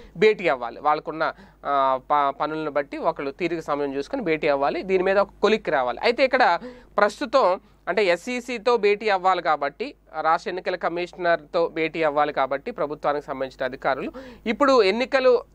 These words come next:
సంబంధించి ఎప్పుడు నిర్వహించాలి, ఎందుకు నిర్వహించాలి, ఎలా నిర్వహించాలి అనే బంతిని ఇప్పుడు ఎస్ఈసి కోర్టులో వదిలిందా హైకోర్టు అంటే ఖచ్చితంగా అవుననే అంటున్నారు కొంతమంది రాజకీయ విశ్లేషకులు. అయితే ఇక్కడ ఈ చర్చ అనంతరం ఈ భేటీలో ఎటువంటి అంశాలు ప్రస్తావనకు వస్తాయి అనేది,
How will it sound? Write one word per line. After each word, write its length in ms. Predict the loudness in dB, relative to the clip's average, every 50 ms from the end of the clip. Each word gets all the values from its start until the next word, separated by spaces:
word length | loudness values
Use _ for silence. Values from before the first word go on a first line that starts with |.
| -8
సంబంధించి 600 | -4 -2 -2 0 0 0 0 0 -2 -4 -6 -4 -2
ఎప్పుడు 320 | -2 -2 -2 -2 -2 0
నిర్వహించాలి, 760 | 0 2 2 2 2 2 0 -2 -2 0 0 0 2 0 0
ఎందుకు 360 | -2 -2 -2 0 -2 -4 0
నిర్వహించాలి, 800 | 0 2 2 2 0 0 0 -2 -2 -2 0 0 0 0 0 0
ఎలా 260 | 2 2 2 2 2
నిర్వహించాలి 760 | 0 -2 -2 -2 -2 -4 -4 -6 -6 -2 -2 0 0 0 -2
అనే 220 | -4 -2 -2 -2 -2
బంతిని 560 | 0 0 0 0 0 -4 -8 -6 -6 -6 -8 -8
ఇప్పుడు 340 | -8 -6 -4 -2 -2 -2 -2 -4 -12 -20 -18 -4 0
ఎస్ఈసి 420 | 0 0 0 -2 -6 -6 -6 -8
కోర్టులో 440 | -4 0 2 2 2 2 2 2 2
వదిలిందా 560 | 2 2 2 0 0 -2 0 2 2 2 2 0 -2
హైకోర్టు 440 | -4 -4 -4 -4 -6 -6 -4 -4 -4
అంటే 220 | -4 -4 -4 -4 -4
ఖచ్చితంగా 400 | -2 -2 -4 -4 -6 -4 -2 -2
అవుననే 280 | 0 0 0 0 0
అంటున్నారు 340 | -2 -2 -4 -6 -6 -6 -4
కొంతమంది 340 | -4 -4 -4 -2 -2 0 2
రాజకీయ 300 | 2 0 0 -2 -8 -14
విశ్లేషకులు. 420 | -14 -14 _ -16 -16 -16 -10 -4 -4
అయితే 240 | 0 2 2 2
ఇక్కడ 340 | 2 4 4 4 4 4 2 -2 -6 -16 -20 -20 -20 -20 -18 _ -4
ఈ 160 | -2 -2 0 2 0
చర్చ 220 | 0 2 2 2
అనంతరం 500 | 2 4 2 0 0 0 0 0 0 -2
ఈ 180 | -2 -4 -6 -4
భేటీలో 540 | 2 2 2 2 2 0 -2 0 2 2
ఎటువంటి 460 | 2 2 0 0 0 0 0 -2 -4 -6
అంశాలు 400 | -6 -8 -4 -2 0 0 0 -2
ప్రస్తావనకు 580 | -4 -6 -6 -2 -2 0 0 0 0 -2 -4
వస్తాయి 420 | -4 -4 -4 -4 -4 -2 -2 -2 -2
అనేది, 360 | -2 -2 -2 -4 -6 -10